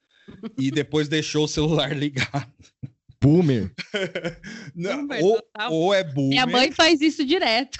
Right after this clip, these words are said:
Speaker 3: <laughs>
Speaker 1: É. Ou é boomer, é, aí eu fiquei com a pulga atrás da orelha, né?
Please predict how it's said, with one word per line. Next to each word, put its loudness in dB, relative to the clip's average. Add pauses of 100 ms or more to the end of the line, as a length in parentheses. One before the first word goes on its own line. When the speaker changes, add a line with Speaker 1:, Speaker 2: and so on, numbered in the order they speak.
Speaker 3:
<laughs> -2 (300)
Speaker 1:
É. -6 (100)
Ou -4
é -2
boomer, -8 (840)
é, -14
aí -12
eu -6
fiquei -10
com -10
a -8
pulga -6
atrás -6
da -6
orelha, -4
né? -10